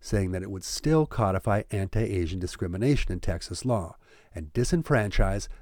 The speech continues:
one of the fastest growing communities in the state. Texas House Speaker Dade Phelan has proposed seventeen billion dollars in property tax cuts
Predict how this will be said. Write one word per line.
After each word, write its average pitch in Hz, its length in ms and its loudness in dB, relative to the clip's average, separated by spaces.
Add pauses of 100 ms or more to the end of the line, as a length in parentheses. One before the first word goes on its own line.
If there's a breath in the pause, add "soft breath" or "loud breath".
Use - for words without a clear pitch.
one 101 120 -6
of 87 80 -4
the 90 80 -10
fastest - 560 -6
growing 110 300 0
communities 95 580 -2
in 80 140 -6
the 90 80 -6
state. - 400 -6 (2500)
Texas - 360 8
House 143 240 6
Speaker 101 320 2
Dade 98 260 2
Phelan 101 460 2
has 98 140 -2
proposed - 340 2
seventeen 143 720 0
billion 120 340 4
dollars 95 400 0
in 98 100 -4
property 123 440 2
tax 85 340 0
cuts - 380 -4